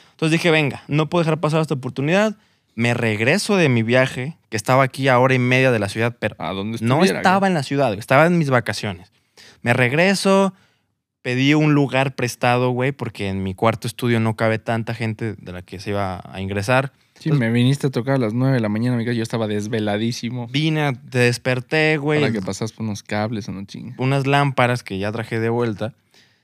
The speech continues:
Speaker 1: Entonces moví cosas, güey. Me traje a mi novia, que también la interrumpí sus vacaciones. Pedí el favor de la oficina. Entonces se acordó a las once de la mañana.
Speaker 2: Y esta-, se habían quedado de ver a las once de la mañana.
Speaker 1: Ajá, yo mandé la ubicación. Para esto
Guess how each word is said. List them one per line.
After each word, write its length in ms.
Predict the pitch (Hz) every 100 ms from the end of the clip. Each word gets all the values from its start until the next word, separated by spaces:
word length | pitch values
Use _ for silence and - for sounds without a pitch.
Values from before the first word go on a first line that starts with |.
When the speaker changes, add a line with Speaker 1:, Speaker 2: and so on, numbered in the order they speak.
| _
Speaker 1:
Entonces 240 | - 165
moví 260 | 185 175 220
cosas, 480 | - 190 185 175 127
güey. 200 | 107 104
Me 140 | 104
traje 340 | 104 123 120 113
a 220 | 107 101
mi 120 | 104
novia, 280 | 120 131 139
que 80 | -
también 260 | 101 107 117
la 60 |
interrumpí 400 | 107 101 98 113
sus 140 | 104 95
vacaciones. 680 | 92 104 131 175 185 180 -
Pedí 180 | 117
el 80 | 110
favor 240 | 113 107 107
de 80 |
la 80 | 101
oficina. 480 | 104 120 185 196 185 _ _ _ _ _ _ _ _
Entonces 480 | _ 170 185 196 - -
se 120 | 160
acordó 340 | 143 165 175
a 60 | 180
las 140 | 165
once 200 | 180 175
de 80 | 180
la 100 | 170
mañana. 400 | 165 175 175 156 _ _ _ _
Speaker 2:
Y 140 | 139 123
esta-, 200 | - 131
se 80 | 135
habían 180 | 139
quedado 220 | 151 143 135
de 60 |
ver 140 | 147 160
a 40 |
las 160 | 95 196
once 200 | 269 120
de 40 |
la 60 | 90
mañana. 300 | 82 - _ -
Speaker 1:
Ajá, 320 | 117 156 139
yo 160 | 147 135
mandé 280 | 156 156 160
la 120 | 170
ubicación. 580 | 156 139 131 165 185 202 _ _ _ _
Para 260 | 143 160 175
esto 460 | 196 - 208 285